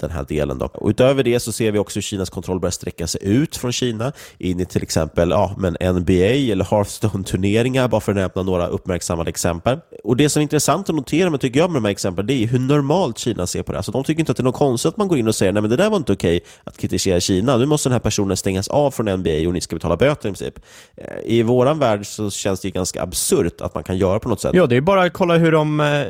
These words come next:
Speaker 2: hur de hotade att, eh, Sveriges regering, om de skulle ge pris till den här, eh, svensk-kinesen.
Speaker 1: Ja, men precis, och, och de, de ser ju inte egentligen någonting konstigt i det här. Det är så det liksom funkar där, så att de är helt vana med det.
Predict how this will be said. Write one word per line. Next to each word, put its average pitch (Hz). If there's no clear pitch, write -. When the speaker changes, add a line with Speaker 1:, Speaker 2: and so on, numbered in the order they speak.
Speaker 2:
hur 151
de 151
hotade 127
att, -
eh, 113
Sveriges 117
regering, 131
om 120
de 113
skulle 113
ge 110
pris 175
till 143
den 120
här, 107
eh, 107
svensk-kinesen. 107
Speaker 1:
Ja, 156
men 175
precis, 170
och, 139
och 147
de, 143
de 151
ser 165
ju 160
inte 120
egentligen 104
någonting 98
konstigt 127
i 160
det 135
här. 85
Det 123
är 131
så 98
det 85
liksom 82
funkar 98
där, 82
så 85
att 82
de 107
är 110
helt 95
vana 90
med 127
det. 78